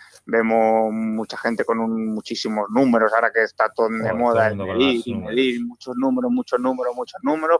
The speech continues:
Speaker 1: pero la carretera luego pone a cada uno en su sitio y lo que marca la diferencia es esa, esa, esa ambición, ese hambre,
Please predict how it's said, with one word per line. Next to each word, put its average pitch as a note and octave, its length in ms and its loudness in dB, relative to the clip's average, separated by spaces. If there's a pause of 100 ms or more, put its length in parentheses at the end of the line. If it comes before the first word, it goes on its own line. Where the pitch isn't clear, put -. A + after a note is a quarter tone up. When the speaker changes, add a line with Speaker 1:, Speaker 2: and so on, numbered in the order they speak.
Speaker 1:
pero A#2+ 140 2
la G#2+ 260 2
carretera A#2 520 2 (800)
luego A2+ 240 0
pone A2 200 -2
a - 20 -12
cada G2+ 200 -6
uno G#2 140 -6
en G#2 60 -16
su G#2+ 100 -14
sitio A#2 440 0
y A#2 80 2
lo A2 100 -2
que G#2+ 100 -4
marca G#2 280 0
la G#2+ 80 4
diferencia A2 520 -4
es - 140 -10
esa, G2+ 380 0 (380)
esa, - 260 -2
esa A#2 260 -2
ambición, A2 560 -2
ese G#2 240 -4
hambre, G#2 440 -4